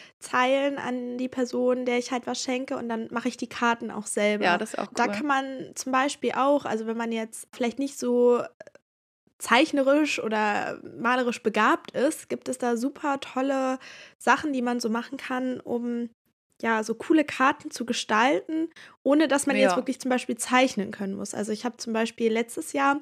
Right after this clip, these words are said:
Speaker 1: so Karten gemacht, das war total cool, das war super simpel, aber ich fand das total schön.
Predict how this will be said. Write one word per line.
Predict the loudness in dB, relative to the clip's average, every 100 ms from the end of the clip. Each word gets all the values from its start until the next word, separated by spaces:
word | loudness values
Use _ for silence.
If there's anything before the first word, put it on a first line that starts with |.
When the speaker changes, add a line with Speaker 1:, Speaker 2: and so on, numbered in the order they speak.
| -6
Speaker 1:
so | -12
Karten | -6 0 0 -2 -4
gemacht, | -2 -2 -2
das | -2
war | 0
total | -4 -4 -4 -2 2
cool, |
das | 2 4
war | 0 2
super | 0 2 2
simpel, | 2 0 2 0 2
aber | -2 -2
ich | -4
fand | -6 -6
das | -4
total | -4 -2 -4
schön. | 0 2 2